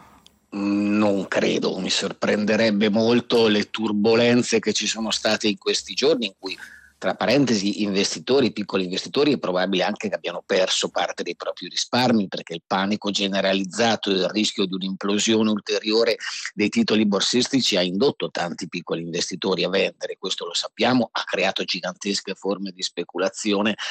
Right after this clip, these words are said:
Non credo che tutto ciò fosse quanto gli Stati Uniti volevano e non credo che ciò abbia aiutato gli Stati Uniti, li abbia aiutati anche in termini proprio di credibilità,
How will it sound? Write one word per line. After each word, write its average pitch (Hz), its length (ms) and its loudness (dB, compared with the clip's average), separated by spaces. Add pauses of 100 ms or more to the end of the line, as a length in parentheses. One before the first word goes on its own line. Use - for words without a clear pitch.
(400)
Non 110 200 4
credo 123 400 4
che 110 160 2
tutto 113 300 0
ciò 123 260 4
fosse 101 640 0 (340)
quanto 123 480 2
gli 113 80 6
Stati 110 300 2
Uniti 117 320 4
volevano 123 760 6
e 110 40 4
non 101 180 0
credo 104 300 0
che 101 100 -4
ciò 98 220 2
abbia 92 200 2
aiutato 90 540 -2
gli 87 100 -20
Stati - 320 -6
Uniti, 87 540 -10
li 92 80 0
abbia 95 200 -2
aiutati 104 380 0
anche 101 200 -4
in 95 80 -8
termini 101 260 -2
proprio 101 240 -2
di - 100 -20
credibilità, 95 800 -4